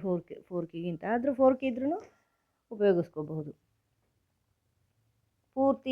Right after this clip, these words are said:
ಈ ಥರ ಹುಡಿ ಮಾಡ್ಕೊಳ್ಳಿ ಅದನ್ನು. ಆ ಬೆಳ್ಳುಳ್ಳಿ, ಹಸಿಮೆಣಸು ಸಹಿತ ಆ ಬದನೆಕಾಯಲ್ಲಿ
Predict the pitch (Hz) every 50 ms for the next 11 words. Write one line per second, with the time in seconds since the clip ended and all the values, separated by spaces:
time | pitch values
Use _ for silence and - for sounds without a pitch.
0 | 247 233 240 240 240 247 247 254 247 226 233 240 247 220 202 185 - - 180 175
1 | 180 180 170 170 170 180 214 277 - - 220 220 202 202 220 226 226 233 226 226
2 | 214 214 208 214 214 - 233 226 226 226 226 226 214 - 214 226 233 226 226 214
3 | 190 180 180 190 185 196 196 196 208 202 202 202 196 190